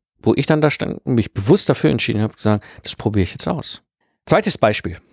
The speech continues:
Podcasten. Der erste Hype im Podcasten, den gab es so ungefähr zweitausendsieben rum, als die Technologie ganz neu da war. Das war noch eine Zeit Prä-Podcast von mein, auch selbst von mir. Ja, ich bin ja dann erst zwei, Anfang zweitausendzwölf eingestiegen. Das war so die,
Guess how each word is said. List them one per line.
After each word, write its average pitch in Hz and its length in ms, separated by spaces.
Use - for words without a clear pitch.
Podcasten. - 560
Der - 100
erste 196 320
Hype 185 160
im 165 100
Podcasten, 156 580
den 127 60
gab 120 200
es 127 100
so - 80
ungefähr 113 640
zweitausendsieben 101 720
rum, 90 200
als - 140
die 90 80
Technologie 92 500
ganz 104 320
neu 104 160
da 98 240
war. 90 160
Das 85 140
war 104 80
noch 104 80
eine 95 120
Zeit - 240
Prä-Podcast - 640
von 87 140
mein, 101 240
auch 107 80
selbst 95 240
von 85 160
mir. 175 240
Ja, 139 160
ich - 100
bin 110 140
ja 104 80
dann 98 140
erst - 200
zwei, - 220
Anfang 104 320
zweitausendzwölf 90 680
eingestiegen. 117 600
Das 101 160
war 123 100
so 120 120
die, 117 180